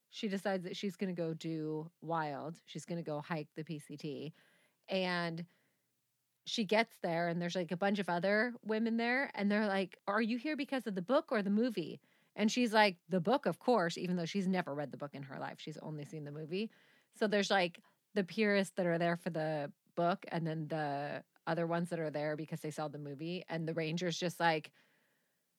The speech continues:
"Wild women over here. Um, some of you are probably gonna die.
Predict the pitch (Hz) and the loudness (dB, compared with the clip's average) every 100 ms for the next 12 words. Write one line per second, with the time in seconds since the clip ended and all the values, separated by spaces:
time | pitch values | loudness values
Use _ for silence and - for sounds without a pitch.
0 | _ _ _ _ _ _ _ 208 226 269 | _ _ _ _ _ _ _ 8 10 10
1 | 269 269 247 - 233 247 254 247 233 233 | 8 6 0 -10 -2 2 2 2 2 2
2 | 247 233 226 233 - - 190 190 185 180 | 4 4 4 2 -4 -4 2 2 2 0
3 | 175 175 _ - - _ - 233 233 240 | -4 -8 _ -20 -20 _ -2 0 2 2
4 | 240 240 220 220 196 196 196 196 190 | 2 2 2 2 2 6 8 8 6